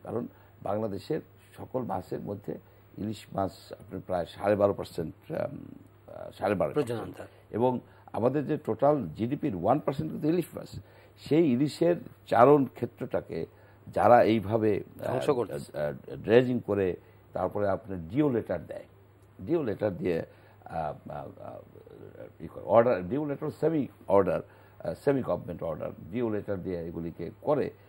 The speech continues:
Speaker 1: তারা actually আমি মনে করি যে তারা দেশের, আহ, মিত্র নয়।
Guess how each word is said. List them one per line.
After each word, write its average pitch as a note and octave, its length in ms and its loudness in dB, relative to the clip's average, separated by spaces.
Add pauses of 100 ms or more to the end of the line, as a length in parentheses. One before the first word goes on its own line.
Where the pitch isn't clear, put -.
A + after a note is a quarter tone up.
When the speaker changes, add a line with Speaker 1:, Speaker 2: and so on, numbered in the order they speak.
(220)
Speaker 1:
তারা D#3+ 320 6
actually E3+ 440 2 (280)
আমি C3 160 0
মনে D#3+ 160 2
করি B2 320 -2 (380)
যে G2 240 0 (360)
তারা D3+ 140 6
দেশের, D3+ 360 0
আহ, E2 580 -6 (500)
মিত্র C#3 340 2
নয়। A#1+ 200 -2